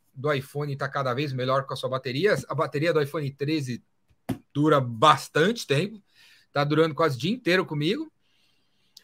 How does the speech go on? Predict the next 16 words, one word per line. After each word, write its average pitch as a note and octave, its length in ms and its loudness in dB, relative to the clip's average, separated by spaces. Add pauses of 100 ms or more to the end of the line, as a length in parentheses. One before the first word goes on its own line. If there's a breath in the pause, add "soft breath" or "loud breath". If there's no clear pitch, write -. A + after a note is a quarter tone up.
(300 soft breath)
E G3+ 420 2
mesmo B3+ 200 6
assim A3+ 180 2
eu A#3 80 4
tenho G#3 180 2
bateria G3+ 460 2
extra, G3+ 320 4
eu G#3 60 -2
compro G#3 220 -4
da A3+ 100 2
Anker. C#3 500 0
E F#3+ 100 -2
a G3 80 2
Anker G#3+ 480 4 (1120)
tem F#3 520 0
um, D#3+ 680 -4